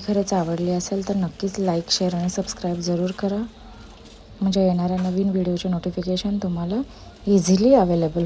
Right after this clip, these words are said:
होऊन जातील व नवीन व्हिडिओज पाहता येतील. त्यामुळे रोज असेच कलरफुल रांगोळी पाहत राहा व आपल्या दारासमोर रांगोळ्या सजवत राहा. Thank you.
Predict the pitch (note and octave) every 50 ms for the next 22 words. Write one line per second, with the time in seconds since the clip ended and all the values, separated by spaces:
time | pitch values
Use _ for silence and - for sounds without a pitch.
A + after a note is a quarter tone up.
0 | E3+ - F3+ E3 D#3+ D#3 E3 D3+ D3+ F#3+ A3 B3+ - - - - - - - -
1 | - - - - - G3+ G3 F#3+ F#3 E3+ F#3 G3+ G3 F#3 F#3+ F#3 F3 F#3+ G3 A3
2 | A#3 - - - G3 F#3 F3 F3+ - F3+ E3+ D#3 D3+ D3+ - - D#3 D3+ F3 -
3 | - - - - - - - - - - - - - - - - - - - -
4 | - - - - - - - - - - - - - - - - - - F#3 F3
5 | F3 F3 F3+ F#3+ A3+ B3+ - - - - - - - - - - - - - -
6 | - - - - - - - - - - - - - - - - - - - -
7 | G3 G3 G3 F#3+ F#3 F3+ - - G3+ - - A#3 A3+ - - - - - - -
8 | A3+ G3+ G3 F#3+ F#3+ - G#3 G3+ G3+ G3 F#3+ F#3+ F#3 F#3 G3 G3 G3 - F#3+ F#3
9 | F#3 F#3+ G3 - - G3+ G3 G#3 A3 A#3+ - - - - - - - - - -
10 | - - - G#3+ G#3 G3+ G3 - G3+ G3+ G3 F#3+ F3+ F3+ F#3 F#3 - G#3 G3 G3+
11 | G#3 G#3+ G#3 F#3+ F#3 F3+ F3+ F#3 G3+ G#3+ A3 - G#3 G3 F3+ G3 F#3 G3+ G3+ -
12 | G3+ F#3+ F#3 F#3+ G#3+ A#3 A#3 - - - - - - - - - - - - -
13 | - - - - - - - - - - - - - - - - - - A#3 A#3
14 | B3 B3+ B3+ B3+ - - A#3+ A3+ A3